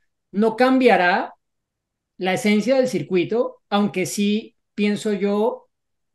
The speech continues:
reducirá las diferencias en términos de una vuelta. ¿Por qué? Porque el último sector, por lo general, era donde más diferencias se marcaban entre pilotos y equipos. Era el sector donde llegabas con los neumáticos ya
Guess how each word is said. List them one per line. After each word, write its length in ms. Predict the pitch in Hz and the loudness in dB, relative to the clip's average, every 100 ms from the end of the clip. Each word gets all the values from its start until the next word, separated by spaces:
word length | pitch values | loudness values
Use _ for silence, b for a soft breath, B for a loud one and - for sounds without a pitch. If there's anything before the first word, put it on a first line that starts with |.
| _ | _
reducirá 560 | 160 208 190 175 175 165 | -4 0 0 -2 -2 0
las 140 | 175 | 0
diferencias 720 | 185 160 160 160 156 202 214 | -2 -2 -2 -4 -4 -6 -4
en 120 | 180 | -6
términos 460 | 151 156 165 180 180 | -6 -4 -4 -4 -4
de 60 | 151 | -4
una 180 | 156 | -4
vuelta. 460 | 170 165 147 - 104 _ _ _ _ | -2 -2 -4 -8 -20 _ _ _ _
¿Por 200 | - 208 | -4 -4
qué? 160 | 214 226 | 0 2
Porque 260 | 262 254 226 | 2 2 2
el 60 | |
último 280 | 180 214 220 | 2 -2 -2
sector, 460 | 190 151 170 165 - | -4 -4 -2 -2 -2
por 160 | 220 | -2
lo 100 | 208 | 0
general, 560 | 185 165 156 165 226 320 _ | -2 -2 -2 0 -2 -6 _
era 220 | 160 160 175 | -6 -2 0
donde 240 | 202 180 | 0 -2
más 300 | 170 180 185 | -2 -2 -2
diferencias 640 | 214 233 208 175 160 208 202 | -2 -2 -2 -2 -4 -6 -4
se 100 | 208 | -4
marcaban 560 | 160 151 160 156 180 | -4 -4 -4 -4 -2
entre 280 | 190 190 170 | -4 -6 -6
pilotos 560 | 165 151 143 147 185 151 | -4 -4 -4 -6 -8 -6
y 60 | |
equipos. 640 | 151 147 143 139 226 - _ _ _ _ _ _ | -8 -6 -8 -8 -12 -14 _ _ _ _ _ _
Era 220 | 170 170 | -2 0
el 80 | 185 | -2
sector 340 | 180 139 156 147 | -6 -8 -8 -6
donde 600 | 175 185 175 143 - _ - | -4 -2 -2 -4 -8 _ -4
llegabas 440 | 190 175 175 - | -2 0 0 -2
con 120 | 190 | -4
los 100 | 190 | -4
neumáticos 800 | 156 151 147 170 185 156 - - _ - | -4 -4 -6 -6 -6 -6 -10 -20 _ -8
ya 440 | 147 156 156 - | -4 -2 -4 -6